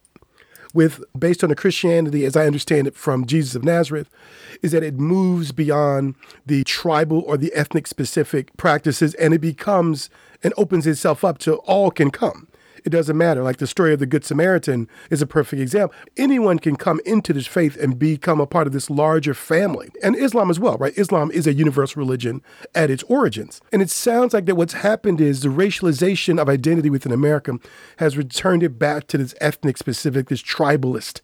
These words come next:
way of being and thinking about, um, one's group within the world and what it takes to maintain a part of one's group within the world. Now, I will say this, though. This is not exclusive, 'cause there are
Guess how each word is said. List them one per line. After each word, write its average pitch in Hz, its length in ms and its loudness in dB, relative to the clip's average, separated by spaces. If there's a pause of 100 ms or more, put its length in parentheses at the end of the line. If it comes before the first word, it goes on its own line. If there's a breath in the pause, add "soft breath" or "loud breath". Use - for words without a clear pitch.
way 139 180 0
of 117 160 -6
being 151 260 2
and 131 160 0
thinking 151 320 -2
about, 127 320 0 (320 loud breath)
um, 131 220 0
one's 139 300 2
group 143 440 -2 (200)
within 147 260 2
the 131 80 4
world 123 500 0 (240 loud breath)
and 143 120 2
what 147 120 2
it 143 80 -10
takes 139 240 -2
to 147 100 -4
maintain 131 520 0 (400 soft breath)
a 160 80 0
part 254 300 -2
of 175 100 -2
one's 127 260 0
group 123 300 -4 (140)
within 131 280 -2
the 123 80 0
world. 117 300 -2 (220 loud breath)
Now, 175 180 2
I 220 100 2
will 277 160 2
say 170 200 2
this, 254 220 0
though. 147 140 2
This 165 240 2
is 220 100 -2
not 165 140 2
exclusive, 202 600 -2
'cause 151 140 0
there 196 120 2
are 175 80 -4